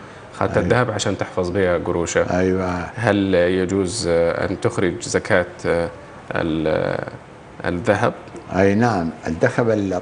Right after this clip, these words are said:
Speaker 2: طبعًا الذهب نوعين. النوع الأول اللي هو جايه ب-، ج-،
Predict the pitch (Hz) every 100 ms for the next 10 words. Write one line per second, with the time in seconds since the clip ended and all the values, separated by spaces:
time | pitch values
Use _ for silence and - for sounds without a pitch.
0 | - 135 113 110 110 139 123 120 101 98
1 | 92 90 92 - - - - - - 101
2 | 123 139 127 117 135 143 143 117 110 101
3 | 135 131 117 107 95 107 113 123 104 104
4 | 87 87